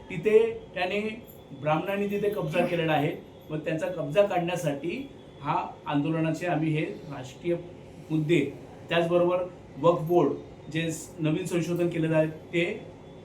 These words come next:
त्या सु-, तो सुद्धा एक मुद्दा घेतलेला आहे. धन्यवाद. हे त्यानंतर आमचे, आम्ही ह्या दिवे विभागातून जे करत आहोत आंदोलन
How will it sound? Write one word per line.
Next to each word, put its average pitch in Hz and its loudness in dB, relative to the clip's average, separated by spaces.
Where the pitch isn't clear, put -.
त्या 170 2
सु-, 151 -4
तो 170 2
सुद्धा 160 2
एक 156 2
मुद्दा 143 0
घेतलेला 120 -8
आहे. - -14
धन्यवाद. 127 -6
हे 170 8
त्यानंतर 180 6
आमचे, 190 -2
आम्ही 151 6
ह्या 175 4
दिवे 170 4
विभागातून 180 2
जे 180 0
करत 165 4
आहोत 175 4
आंदोलन 160 2